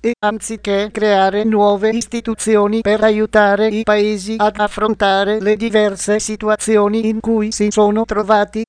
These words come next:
ha imposto nuove restrizioni, spesso basate su teorie politiche ed economiche screditate, sui deficit, il debito e perfino le politiche strutturali.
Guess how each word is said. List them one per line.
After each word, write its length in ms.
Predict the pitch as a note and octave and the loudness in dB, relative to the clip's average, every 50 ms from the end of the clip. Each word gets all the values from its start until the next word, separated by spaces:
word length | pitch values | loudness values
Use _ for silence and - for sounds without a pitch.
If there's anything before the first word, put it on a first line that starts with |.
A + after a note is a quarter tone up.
| - | -2
ha 60 | G3+ G#3 | -2 0
imposto 640 | A3+ A#3 A3 - - G#3+ G3+ G3 - - - G#3 G#3+ | 0 -2 -2 0 2 2 2 0 -2 -4 -4 -2 0
nuove 480 | A3 A3 G#3+ G3+ G#3 G3+ G3+ G3 A3 | 0 2 2 4 4 2 2 0 0
restrizioni, 840 | A3 G#3 A3 - - A3+ G#3+ A3+ - - A3 A3 G#3 G#3 G#3 G#3+ A3+ A3 | 0 0 0 0 -2 -4 -4 -4 -4 0 0 2 2 2 2 0 -2 -4
spesso 640 | - - - - - G#3+ G#3 G3+ - - - A3 A3+ | -6 -12 -6 -2 0 0 0 0 -2 -2 -2 -2 0
basate 640 | G3+ A3 G#3+ F3+ G#3+ G#3+ G#3 G3+ G3 - G#3+ G#3+ | 0 -2 0 2 2 4 4 2 0 0 -2 -2
su 160 | A3 - A3 A3+ - | -2 -2 -4 -4 0
teorie 640 | - G#3 A3 A3 A3 G#3+ G#3+ G#3+ G#3+ G#3 G#3 G#3+ G#3+ | 4 6 6 6 6 4 2 0 0 0 0 0 0
politiche 640 | - A3 A3 G#3+ G#3+ G#3+ - - G#3 - A3 G#3+ A3 - | -2 -2 -2 -2 -6 -6 -8 -10 -6 -2 -2 -2 -2 -4
ed 260 | _ A3 A3+ A3 G3+ G3+ | _ -2 -2 -2 -2 -4
economiche 760 | G#3+ - A3 G#3+ G#3 G3+ G#3 G3+ G3+ G3+ F#3 - G#3 G#3 G#3+ | -2 0 0 2 2 2 2 2 0 -4 -4 -2 -2 -2 -2
screditate, 800 | - - G#3 G3+ G#3 G3+ A3+ A3+ - G#3 G3+ G3+ G3 - G#3+ G#3+ - | -4 -4 -4 -4 -2 -2 0 2 2 2 2 2 0 0 -2 -2 -2
sui 280 | - - A3+ A3+ A#3 | -2 -2 -2 -2 0
deficit, 680 | E3 F3 G#3 G#3 G3 - A3+ F3+ - A3+ A3+ A3 - - - _ A3+ | 2 2 2 2 2 -2 -8 -6 -4 -4 -4 -4 -8 -14 -10 _ -4
il 140 | A3+ A3+ | -4 -4
debito 560 | F#3 D3+ G3+ G#3 G3+ G3 A3 G#3 - A3 A3 G#3+ | -2 0 2 2 2 0 -2 0 2 2 2 2
e 140 | - A3 A#3+ | 0 -2 -2
perfino 680 | A3+ A3 G#3 G#3 F#3 - - G#3+ G#3+ G#3+ G#3 G#3+ A3 A#3 | -2 -2 -4 -4 -6 -6 -6 -4 -4 -2 0 -2 -2 0
le 160 | F#3+ G#3+ G#3+ | 0 -2 0
politiche 640 | G#3+ A3 G#3+ G#3+ G#3+ G#3+ - - G#3+ - A3 G#3+ A3 | 0 -2 -2 -2 -6 -6 -8 -10 -6 -2 -2 -2 -2
strutturali. 840 | - - A3 G#3+ A3 - - A#3 A3 A3 G#3 G3 F#3+ G3 G3 G#3 | -4 -6 -6 -6 -6 -6 -6 -2 0 2 2 2 2 0 -2 -6